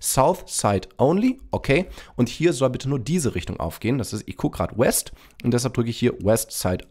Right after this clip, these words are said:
only“. Hat geklappt, wunderbar. Und das heißt, wenn wir jetzt den Fahrstuhl wieder assemblen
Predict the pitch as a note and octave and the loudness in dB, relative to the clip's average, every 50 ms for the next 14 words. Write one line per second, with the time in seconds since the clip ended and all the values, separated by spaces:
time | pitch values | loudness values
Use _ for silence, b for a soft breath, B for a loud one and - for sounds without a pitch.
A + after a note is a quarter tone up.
0 | - - E3 G3 D#3+ G2 D2+ - - - - - F#3 - - D#3 E3 - - - | 2 2 4 4 4 2 0 -2 -6 -10 -8 -8 -4 0 2 0 0 0 -4 -4
1 | G2 F#2 F2 G#2 B2 E3+ G#3+ B B B B B B B - B2 A#2 A#2 D3 C#3 | -4 -2 2 2 2 2 2 B B B B B B B 0 0 2 4 2 2
2 | C3+ - A#2+ A#2+ A2+ B2 F3 - - - G3 - F3 E3 - C#3+ C3+ B2+ - - | 4 4 2 4 4 4 2 2 0 -4 -4 -2 -2 -4 -2 -2 -2 -2 -2 -2
3 | - - C3+ C#3 A2 A2 C#3+ F#3+ | 0 2 2 4 4 4 2 0